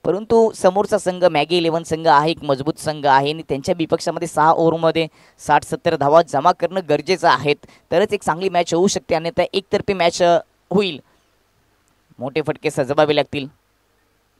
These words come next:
On साईडला खोदून काढण्याचा प्रयत्न होता,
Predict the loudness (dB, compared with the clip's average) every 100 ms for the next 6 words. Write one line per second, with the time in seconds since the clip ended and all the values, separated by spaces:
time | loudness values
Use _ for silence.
0 | _ _ _ 0 0 2 0 0 0 4
1 | 6 6 2 _ _ _ _ _ _ -2
2 | 0 0 0 -2 0 -2 0 0 0 0
3 | 0 0 0 0 4 4 2